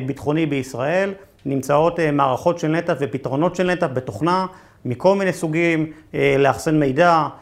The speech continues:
לעשות, אה, העברה של מידע מה-on premises, אה, אל הענן וחזרה, לגבות, לשחזר,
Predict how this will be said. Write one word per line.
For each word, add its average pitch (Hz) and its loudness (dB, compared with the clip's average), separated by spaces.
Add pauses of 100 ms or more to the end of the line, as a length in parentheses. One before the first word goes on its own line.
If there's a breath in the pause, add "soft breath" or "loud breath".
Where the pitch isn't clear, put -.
(140)
לעשות, 143 0
אה, 160 2
העברה 143 4
של 165 -4
מידע 147 -2
מה-on 151 -2
premises, 147 -4
אה, 143 -2
אל 143 0
הענן 156 2
וחזרה, 143 2
לגבות, 143 2
לשחזר, 147 0